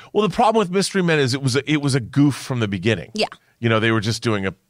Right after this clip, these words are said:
Speaker 1: a parody of, or as, as a f-, superhero farce.
Speaker 2: Yeah. But farts are always funny, so well done on that front.
Speaker 1: It's true.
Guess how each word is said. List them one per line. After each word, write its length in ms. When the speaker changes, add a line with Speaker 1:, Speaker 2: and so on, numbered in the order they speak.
Speaker 1:
a 80
parody 520
of, 280
or 340
as, 140
as 220
a 40
f-, 260
superhero 460
farce. 640
Speaker 2:
Yeah. 40
But 120
farts 340
are 80
always 240
funny, 300
so 380
well 200
done 200
on 140
that 240
front. 200
Speaker 1:
It's 40
true. 340